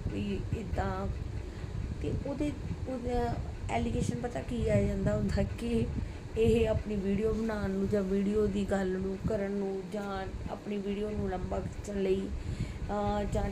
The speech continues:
ਟਾਈਮ ਵੀ ਜ਼ਿਆਦਾ ਸ-, ਹੋ ਜਾਵੇ ਤਾਂ ਇਸ ਕਰਕੇ ਇਸ ਟੌਪਿਕ 'ਤੇ ਗੱਲ ਕਰਦੇ ਆ। ਉਹ ਗੱਲ ਨਹੀਂ ਹੁੰਦੀ, ਕਈ ਵਾਰੀ ਹੋ ਸਕਦਾ ਹੈ ਕਿ ਜਦੋਂ ਵੀਡੀਓ ਬਣਦੀਆਂ ਪਈਆਂ ਹੋਣ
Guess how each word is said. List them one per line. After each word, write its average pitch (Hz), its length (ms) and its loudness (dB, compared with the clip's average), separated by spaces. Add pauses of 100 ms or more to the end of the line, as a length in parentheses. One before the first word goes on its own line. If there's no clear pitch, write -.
ਟਾਈਮ 208 380 2 (120)
ਵੀ 202 240 0
ਜ਼ਿਆਦਾ 196 320 2
ਸ-, - 120 -6 (500)
ਹੋ 208 220 2
ਜਾਵੇ 190 560 4
ਤਾਂ 180 360 0 (500)
ਇਸ 220 200 2
ਕਰਕੇ 202 600 0
ਇਸ 160 220 -2 (400)
ਟੌਪਿਕ 196 280 0
'ਤੇ - 180 0
ਗੱਲ 185 300 -2
ਕਰਦੇ 190 360 -2
ਆ। - 60 0 (640)
ਉਹ 277 140 0
ਗੱਲ 277 220 0
ਨਹੀਂ 285 120 4
ਹੁੰਦੀ, 196 400 2
ਕਈ 208 140 2
ਵਾਰੀ 226 300 4
ਹੋ 208 200 2
ਸਕਦਾ 226 360 2
ਹੈ 233 100 8
ਕਿ 226 400 4 (1400)
ਜਦੋਂ 214 180 6
ਵੀਡੀਓ 214 380 6
ਬਣਦੀਆਂ 208 460 4
ਪਈਆਂ 226 320 6
ਹੋਣ 208 240 6